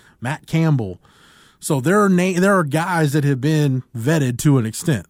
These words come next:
So that, that, that process, I think, is still going to continue in some way, shape, or form.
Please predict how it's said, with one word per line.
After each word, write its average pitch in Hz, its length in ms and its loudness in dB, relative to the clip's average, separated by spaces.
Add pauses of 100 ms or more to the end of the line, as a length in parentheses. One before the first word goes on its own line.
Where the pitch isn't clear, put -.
So 113 520 -4
that, 170 280 -2
that, 208 220 0 (120)
that 196 420 -2
process, 208 500 2
I 156 80 4
think, 151 280 -2
is 123 80 -4
still 160 360 2
going 143 300 2
to 139 180 -2
continue 120 580 -2
in 110 100 -4
some 151 220 -2
way, 117 120 -2
shape, 98 260 -10
or 92 40 -18
form. 90 380 -14